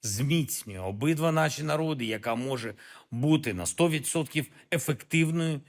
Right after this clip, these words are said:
тільки у нашій співпраці, тільки у підтримці один одного. Польща,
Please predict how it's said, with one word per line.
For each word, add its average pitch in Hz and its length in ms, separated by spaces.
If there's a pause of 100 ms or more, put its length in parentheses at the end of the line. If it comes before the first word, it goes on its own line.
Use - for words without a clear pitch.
(160)
тільки 117 600
у 117 100
нашій 120 360
співпраці, 110 680 (400)
тільки 131 360
у 123 220
підтримці 123 680 (300)
один 127 280
одного. 82 460 (320)
Польща, 160 640